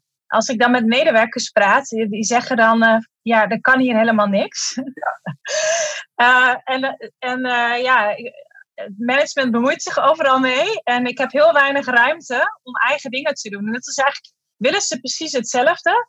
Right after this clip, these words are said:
Speaker 2: Ja.
Speaker 1: maar het lukt dan toch niet. En, eh, dan is het toch de, ja,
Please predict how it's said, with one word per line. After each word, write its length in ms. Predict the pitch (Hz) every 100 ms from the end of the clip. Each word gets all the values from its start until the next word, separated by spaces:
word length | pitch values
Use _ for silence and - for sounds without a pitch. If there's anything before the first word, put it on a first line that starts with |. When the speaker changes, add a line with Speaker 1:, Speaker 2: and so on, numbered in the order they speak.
| _
Speaker 2:
Ja. 180 | - 165
Speaker 1:
maar 160 | 233 254
het 180 | 269 254
lukt 280 | 330 -
dan 200 | 285 247
toch 260 | 254 330 -
niet. 420 | 208 190 196 - _ _ _ _ _
En, 220 | - 240 240
eh, 140 | 233
dan 140 | 247
is 140 | 262 269
het 100 | 254
toch 200 | 302 -
de, 220 | 254 233 _ _ _ _ -
ja, 300 | 226 214